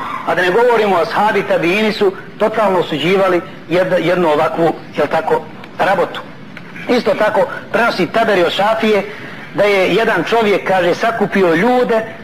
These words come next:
da slušaju ovu jednu pjevačicu, jednu djevojku koju je on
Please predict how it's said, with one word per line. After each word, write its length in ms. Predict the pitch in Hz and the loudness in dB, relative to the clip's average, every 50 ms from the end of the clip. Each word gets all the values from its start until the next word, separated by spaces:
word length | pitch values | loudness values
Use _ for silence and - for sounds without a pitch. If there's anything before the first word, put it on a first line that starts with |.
| - - - - | -16 -16 -12 -4
da 280 | - 202 202 185 - - - - | -2 0 0 0 -2 -4 -4 0
slušaju 640 | - 247 233 - - 220 214 220 220 240 247 247 247 - - - - - - - - - - - - - - - - | 0 0 2 2 2 2 4 4 4 4 2 0 -2 -6 -14 -16 -18 -18 -18 -18 -18 -18 -18 -16 -16 -16 -12 -4 0
ovu 260 | 196 208 226 202 185 | 2 4 4 4 4
jednu 300 | 180 202 208 190 202 185 - - - | 4 4 2 2 0 -2 -2 -6 -4
pjevačicu, 540 | - 185 175 185 190 185 - - - - 135 | 0 2 2 2 2 0 -4 -8 -6 -4 0
jednu 320 | 151 175 180 170 165 165 - - - | 0 0 2 2 0 -2 -2 -4 -2
djevojku 460 | 135 156 185 196 196 190 180 196 185 | 0 2 2 4 4 2 2 0 0
koju 200 | - - 180 175 | 0 2 2 2
je 80 | 175 180 | 2 2
on 180 | 185 175 156 | 2 0 -2